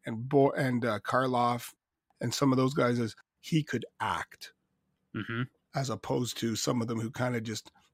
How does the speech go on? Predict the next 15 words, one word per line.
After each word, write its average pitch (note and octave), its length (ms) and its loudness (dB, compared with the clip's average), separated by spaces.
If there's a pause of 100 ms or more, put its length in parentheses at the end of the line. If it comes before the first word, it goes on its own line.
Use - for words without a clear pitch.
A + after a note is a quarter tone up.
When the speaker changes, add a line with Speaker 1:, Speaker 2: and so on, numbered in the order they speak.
(120)
Speaker 1:
did C#3 180 0
what A#2 120 -4
they A#2+ 100 -2
had A#2+ 180 -4
to G#2+ 80 -8
do G2+ 200 -8
to G#2 80 -10
follow G#2 300 -8
the A2 100 -14
story. F#2 420 -12 (340)
And C#3 100 2
that's D#3 180 8
why F3+ 120 6
I E3 40 6
love. D3 200 2